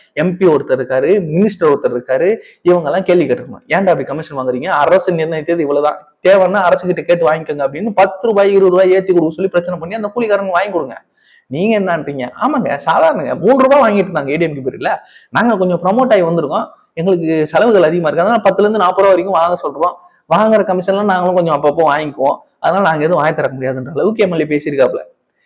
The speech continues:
என்னடா இது திராவிட மாடலுக்கு வந்தது? இதை முக்கியமா அழுத்தி எங்க சொல்றாருன்னா, இந்த மாதிரி விவசாயிங்கிட்ட அடிச்சு புடுங்குறீங்களே, இது திராவிட மாடல் ஆட்சியில நடக்கலாமா? உங்க ஆட்சியில இப்படி நடக்குதே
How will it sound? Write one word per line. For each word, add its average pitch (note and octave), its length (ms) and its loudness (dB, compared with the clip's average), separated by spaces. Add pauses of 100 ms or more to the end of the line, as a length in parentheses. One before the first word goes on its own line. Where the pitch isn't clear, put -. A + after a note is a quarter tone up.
(500)
என்னடா E3 440 4
இது E3+ 220 2
திராவிட C#3+ 360 2
மாடலுக்கு C3 380 0
வந்தது? A#2+ 360 -2 (360)
இதை D3 160 -4
முக்கியமா A#3 320 0
அழுத்தி G3 340 2
எங்க E3 240 0
சொல்றாருன்னா, C3 580 -2 (320)
இந்த G#3+ 380 4
மாதிரி G#3 320 2
விவசாயிங்கிட்ட F#3+ 680 4
அடிச்சு E3 460 -2
புடுங்குறீங்களே, E3 680 -2
இது D#3+ 200 -4
திராவிட A3+ 500 2
மாடல் A#3 280 2
ஆட்சியில G#3+ 300 2
நடக்கலாமா? F3 680 0
உங்க F3+ 320 0
ஆட்சியில G3+ 360 0
இப்படி E3+ 100 0
நடக்குதே F3 460 -2